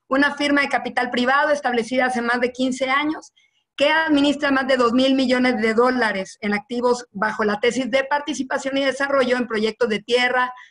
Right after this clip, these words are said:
agua, agricultura y energías renovables.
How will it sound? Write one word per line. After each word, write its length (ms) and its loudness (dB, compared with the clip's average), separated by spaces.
agua, 360 2
agricultura 720 -2
y 100 0
energías 480 0
renovables. 640 -4